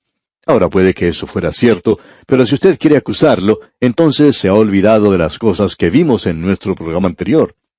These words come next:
¿Recuerda usted que David hizo una oferta de paz al joven rey de Amón?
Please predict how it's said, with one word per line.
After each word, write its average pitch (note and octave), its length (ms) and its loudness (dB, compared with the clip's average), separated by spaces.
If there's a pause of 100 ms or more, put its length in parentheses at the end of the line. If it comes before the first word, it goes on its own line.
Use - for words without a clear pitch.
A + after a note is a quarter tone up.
(600)
¿Recuerda F#3 400 2
usted C#3+ 300 0
que C3+ 120 0
David A2 420 2
hizo A2 300 0
una G2+ 240 0
oferta G2+ 460 -2
de E2+ 100 0
paz B2+ 580 -2
al G2 220 -4
joven G2+ 420 -2
rey G2 240 0
de F2+ 140 -2
Amón? A2 380 -2